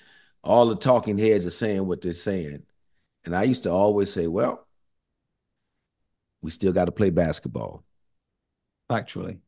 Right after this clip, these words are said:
Speaker 1: Once, yeah, and,
Speaker 2: Yep.
Speaker 1: and, and w-, once we play basketball, then we can come back and
Speaker 2: Mm.
Speaker 1: revisit and get the real grades.
Speaker 2: Well, I had the Knicks down. I had O K C down. The third team I had down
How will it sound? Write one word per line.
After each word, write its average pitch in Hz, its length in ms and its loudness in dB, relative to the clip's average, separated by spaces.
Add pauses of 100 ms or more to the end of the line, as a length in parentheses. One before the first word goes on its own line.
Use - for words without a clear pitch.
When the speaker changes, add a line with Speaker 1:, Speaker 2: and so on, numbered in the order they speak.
(240)
Speaker 1:
Once, 120 360 2
yeah, 110 220 4
and, 104 180 6
Speaker 2:
Yep. 110 140 2
Speaker 1:
and, 101 180 4
and 104 140 6
w-, - 120 -2 (240)
once 147 300 10
we 202 80 12
play 185 220 12
basketball, 101 840 6 (240)
then 185 180 8
we 175 100 12
can 139 80 6
come 135 220 4
back 117 320 8
and 104 280 0
Speaker 2:
Mm. 110 300 -2
Speaker 1:
revisit 107 560 8
and 101 160 2
get 110 140 6
the 98 80 4
real 98 260 8
grades. 69 560 -4 (220)
Speaker 2:
Well, 139 340 0 (220)
I 190 160 4
had 190 200 6
the 147 60 4
Knicks 143 280 0
down. 143 320 -2
I 135 80 -4
had 131 160 0
O 127 120 2
K 117 160 -2
C 117 200 -4
down. 107 280 -2
The 107 80 -6
third 123 240 0
team 107 180 -4
I 101 60 -4
had 104 180 -4
down 95 440 -4